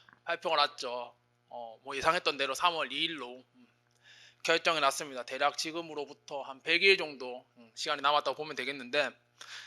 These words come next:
이제 어떻게 준비하셨는지, 어떻게 준비할 것인지, 음, 에 대한 고민을 조금 더 본격적으로 해야 될 시기가 오지 않았나 싶네요. 음, 어떻게 잘 준비하고 계신가요? 뭐 온갖 걱정들이 많겠죠.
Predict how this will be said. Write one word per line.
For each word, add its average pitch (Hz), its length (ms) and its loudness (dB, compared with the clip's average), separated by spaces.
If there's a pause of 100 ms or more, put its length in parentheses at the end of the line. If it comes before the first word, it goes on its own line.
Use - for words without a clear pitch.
(140)
이제 123 240 -8
어떻게 - 380 4
준비하셨는지, 156 920 0
어떻게 175 300 -2
준비할 180 320 6
것인지, 139 500 0 (460)
음, 123 100 -20 (440)
에 170 100 2
대한 139 400 2 (480)
고민을 143 460 -6
조금 156 280 -6
더 131 160 -2
본격적으로 160 460 -6
해야 151 120 4
될 139 100 -2
시기가 139 380 0
오지 143 200 -4
않았나 131 260 -2
싶네요. 120 420 -10 (140)
음, 117 80 -20 (160)
어떻게 151 200 -8
잘 139 120 0
준비하고 143 460 -2
계신가요? 135 420 -2 (2750)
뭐 147 160 -6
온갖 190 200 6
걱정들이 170 480 -2
많겠죠. 131 600 -4